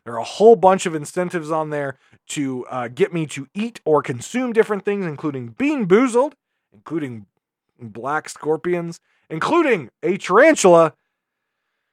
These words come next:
<sighs> including grubs and worms and stuff like that. Uh, there's also some magic card openings on there. There's some goofy stuff for me to do on stream as well. Anything you donate to on there will be done on the next live stream.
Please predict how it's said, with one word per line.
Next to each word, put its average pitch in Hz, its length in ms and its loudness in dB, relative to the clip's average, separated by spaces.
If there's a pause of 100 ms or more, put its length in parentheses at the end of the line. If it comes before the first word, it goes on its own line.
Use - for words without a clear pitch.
(420)
<sighs> 143 300 -10
including 147 760 -6
grubs 160 480 6
and 139 140 -2
worms 202 400 4
and 165 120 -8
stuff 202 320 2
like 185 220 2
that. 180 400 2
Uh, 117 300 -10
there's 127 260 -8
also 160 320 -2
some 123 260 -14
magic 185 360 2
card 180 260 4
openings 175 500 -2
on 156 320 -2
there. 147 280 -2
There's 117 260 -12
some 117 160 -18
goofy 180 400 -10
stuff 165 320 -4
for 156 80 -4
me 143 160 -8
to 139 80 -12
do 131 200 -10
on 123 180 -10
stream 214 480 -4
as 127 160 -8
well. 214 360 4 (480)
Anything 233 480 -4
you 220 200 -4
donate 202 520 2
to 208 240 -2
on 180 280 2
there 170 180 2
will 165 240 2
be 185 180 -8
done 143 340 -2
on 160 260 0
the 165 80 -2
next 147 260 -2
live 185 360 2
stream. 202 440 -4